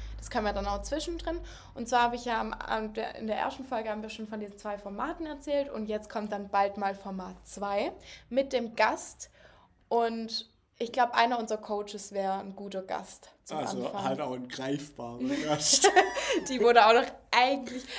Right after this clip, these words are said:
Speaker 1: also ich glaub, der Tim, der wär am ehesten dabei.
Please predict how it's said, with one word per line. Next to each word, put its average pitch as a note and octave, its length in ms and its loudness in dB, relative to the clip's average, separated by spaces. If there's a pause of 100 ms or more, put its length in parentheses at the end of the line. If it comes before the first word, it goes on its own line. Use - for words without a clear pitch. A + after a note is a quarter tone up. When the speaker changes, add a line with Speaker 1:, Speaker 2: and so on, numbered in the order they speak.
Speaker 1:
also A#3 140 -2
ich B3 60 -4
glaub, A#3+ 180 4
der G#3+ 140 -2
Tim, C4 220 -4
der G#3 140 2
wär G3+ 380 2
am A3 220 -4
ehesten A3 420 -2
dabei. F#3+ 480 -4